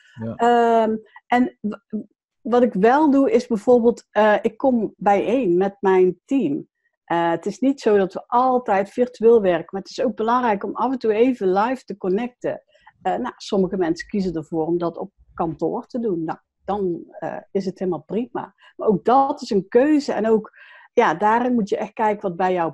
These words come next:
Speaker 2: past. Kijk, bij mij past, ik heb een kantoor, maar het past niet bij mij als ik elke dag op mijn kantoor zit. Dus
Speaker 1: Hmm.
Speaker 2: ik ben er soms ook een maand niet, want ik moet wel kunnen reizen en allemaal dat soort dingen. Eh, voor iemand anders is dat wel ideaal. Nou, helemaal prima. Maar vooral,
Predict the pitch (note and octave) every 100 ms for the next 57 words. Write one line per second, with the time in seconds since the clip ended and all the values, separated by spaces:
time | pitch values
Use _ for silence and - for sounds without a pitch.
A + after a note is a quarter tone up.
0 | _ A3 D#3 - - - _ _ _ G#3
1 | F#3+ G3+ G3+ A#3+ - B3 A#3+ - B3 B3
2 | A#3+ A3 G3+ G3 F#3 G3+ G#3 F3+ _ A3
3 | G3 - B3+ B3 A#3+ G#3+ G#3 A#3+ - G3
4 | F#3+ - _ A#3+ D4+ D4+ D4+ F#3+ G#3 A3
5 | A3 C#4+ - _ _ _ _ B3 B3 G3+
6 | F4 D#3+ A#3 B3 A3+ - - _ _ _
7 | _ - - B3 - A3+ G#3 - G#3+ G3+
8 | F#3 F#3 F#3 F3 E3 B3+ A#3 - _ _
9 | G#3 F#3+ A#3 - G3+ G#3 A3+ G#3+ G#3 G3
10 | F#3 F#3 A#3 B3+ - F#3+ E3 E3+ F3+ F#3
11 | F3+ F3 G3+ - D#3 D3+ D3+ - _ _
12 | - _ - G3 G3 A#3+ A#3+ A#3 G#3 A#3+
13 | A#3 G3 G3+ G#3+ G#3 G#3+ C4+ - G#3 F3+
14 | E3 - E3+ A3+ F#3+ G#3 G#3+ F#3+ - G3+
15 | B3 F#3+ D#3 F3 E3+ G#3 A3 C4+ A#3+